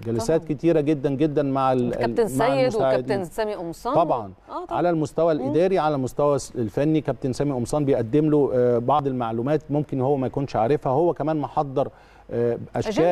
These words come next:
Speaker 2: أجندة، أكيد.
Speaker 1: آه، أشكال
Speaker 2: مم.
Speaker 1: معينة لل-، للتدريب بيبدأ ينفذها.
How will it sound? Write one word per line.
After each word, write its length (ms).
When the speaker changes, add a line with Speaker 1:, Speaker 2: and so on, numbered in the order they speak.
Speaker 2:
أجندة، 40
أكيد. 320
Speaker 1:
آه، 240
أشكال 380
Speaker 2:
مم. 60
Speaker 1:
معينة 500
لل-، 300
للتدريب 680
بيبدأ 320
ينفذها. 640